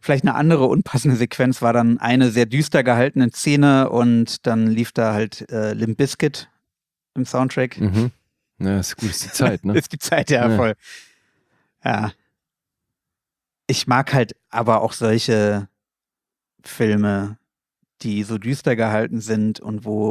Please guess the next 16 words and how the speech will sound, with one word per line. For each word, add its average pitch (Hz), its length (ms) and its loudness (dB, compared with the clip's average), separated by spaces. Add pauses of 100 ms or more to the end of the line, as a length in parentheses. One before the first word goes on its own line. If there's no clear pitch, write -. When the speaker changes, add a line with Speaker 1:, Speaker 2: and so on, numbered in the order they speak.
Speaker 1:
Ok-, 110 80 -8 (140)
Okkultismus 120 1000 -2
oder 110 220 -6
Satanismus 113 640 -4
eine 117 100 -2
Rolle 113 220 -4
spielt. 113 380 -6 (480)
Gab - 180 -14
halt 120 140 -6
Ende 117 200 0
der 107 140 0
An-, 120 180 -6 (160)
Ende 135 200 2
der 117 120 2
neunziger 117 460 2
auch 113 180 -2